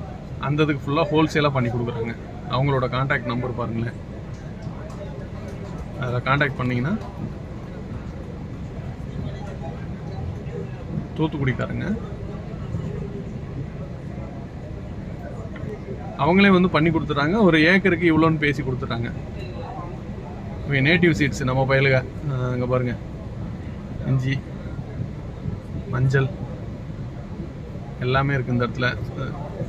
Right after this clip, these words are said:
அப்புறம் வந்து இருபது ரூபா, இருபது ரூபான்னு சொல்லிட்டு, ஆ, எல்லா, எல்லா விதையும் இருக்க மாதிரி அந்த மாதிரி போட்டு கொடுத்துறாரு.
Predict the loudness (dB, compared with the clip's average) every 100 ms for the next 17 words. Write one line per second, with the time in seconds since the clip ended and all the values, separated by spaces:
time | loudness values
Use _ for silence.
0 | -6 -6 -8 -6 -6 -4 -2 0 2 2
1 | 2 4 4 2 4 6 6 6 6 6
2 | 4 4 2 0 2 4 4 4 0 -6
3 | -2 2 4 6 6 6 6 6 6 6
4 | 6 4 2 0 -6 -8 -8 -8 -8 -8
5 | -8 -8 -8 -6 0 4 6 4 2 0
6 | -2 -2 0 0